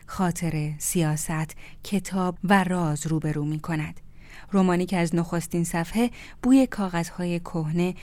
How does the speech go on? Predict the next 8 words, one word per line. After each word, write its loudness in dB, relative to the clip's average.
کتاب 0
فروشی‌های -2
قدیمی 2
و 2
خیابان‌های 0
مه‌آلود 2
بارسلونا -2
را 0